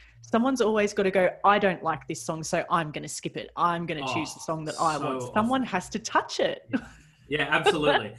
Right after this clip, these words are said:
Speaker 2: <laughs> And then also, um, they can't do what I can do in the sense of,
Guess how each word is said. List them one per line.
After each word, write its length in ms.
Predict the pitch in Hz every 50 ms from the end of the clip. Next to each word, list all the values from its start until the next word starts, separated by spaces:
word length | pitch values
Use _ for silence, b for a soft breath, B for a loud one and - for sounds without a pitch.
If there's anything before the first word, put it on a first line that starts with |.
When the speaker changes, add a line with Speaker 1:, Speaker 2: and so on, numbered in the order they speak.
| -
Speaker 2:
<laughs> 140 | - - -
And 160 | 247 277 262
then 120 | 262 262 240
also, 720 | 240 240 240 233 - - 208 180 165 160 160 156 151 - -
um, 460 | - 147 139 135 123 123 117 113 110 113 B B B B B B _ -
they 140 | 156 160
can't 320 | 160 - - 170 160 165 - - - _ - - -
do 180 | 156 151 139 135
what 100 | 131 139 143
I 100 | 135 135
can 180 | 131 147 131
do 160 | 120 139 131 127
in 60 | 123
the 60 | 120
sense 400 | 120 - 139 123 120 117 - - - -
of, 580 | 131 131 123 120 117 117 117 113 110 113 -